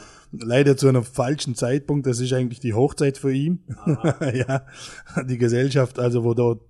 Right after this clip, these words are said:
dort dabei war, äh, hat sehr interessiert zugeschaut und, äh, äh, es ist halt natürlich für viele, wo es nicht kennen, oder, verblüffend. Und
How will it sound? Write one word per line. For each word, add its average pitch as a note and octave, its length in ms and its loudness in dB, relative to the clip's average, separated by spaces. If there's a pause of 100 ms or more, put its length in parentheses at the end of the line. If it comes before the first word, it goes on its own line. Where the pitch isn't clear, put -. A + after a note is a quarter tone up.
dort B2+ 240 0
dabei A#2+ 360 2
war, B2 260 0 (520)
äh, A#2 40 -4
hat A#2+ 520 -2
sehr C3 200 4
interessiert B2+ 540 2
zugeschaut C#3 680 0
und, A#2 260 2
äh, A#2 280 2 (460)
äh, A2 360 -2
es G#2+ 100 -2
ist C3+ 140 4
halt C3 160 2
natürlich C3+ 340 4
für A#2+ 140 0
viele, C#3 300 4
wo B2+ 100 8
es A#2+ 100 2
nicht D3+ 240 -2
kennen, D3+ 380 2 (240)
oder, B2 220 -2 (180)
verblüffend. A#2 680 2
Und A2 400 -2